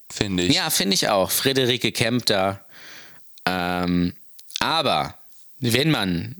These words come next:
Speaker 2: äh, man hat natürlich das Budget nicht. Na, aber wenn man jetzt an deutsche Schauspielerinnen hängt, blond,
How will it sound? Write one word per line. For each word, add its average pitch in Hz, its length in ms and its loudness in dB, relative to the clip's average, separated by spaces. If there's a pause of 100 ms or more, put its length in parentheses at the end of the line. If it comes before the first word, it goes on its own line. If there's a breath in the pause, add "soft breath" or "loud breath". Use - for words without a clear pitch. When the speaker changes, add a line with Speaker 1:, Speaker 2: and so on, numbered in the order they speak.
Speaker 2:
äh, - 100 0
man 135 220 0
hat - 140 -2
natürlich 131 260 0
das 117 140 0
Budget 95 380 0
nicht. - 240 0 (400 loud breath)
Na, 127 140 0
aber 135 140 0
wenn 131 80 2
man 139 80 0
jetzt 131 160 0
an 117 80 -2
deutsche 123 220 0
Schauspielerinnen 110 560 0
hängt, 107 240 -4
blond, 110 400 2